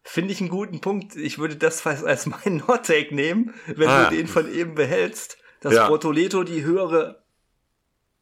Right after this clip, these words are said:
Speaker 1: Grid-Position insgesamt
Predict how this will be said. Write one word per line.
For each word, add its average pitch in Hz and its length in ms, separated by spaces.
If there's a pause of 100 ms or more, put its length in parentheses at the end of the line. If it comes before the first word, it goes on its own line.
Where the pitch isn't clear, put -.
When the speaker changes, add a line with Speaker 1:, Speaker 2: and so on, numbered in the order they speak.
(280)
Speaker 1:
Grid-Position 131 1000 (680)
insgesamt 123 760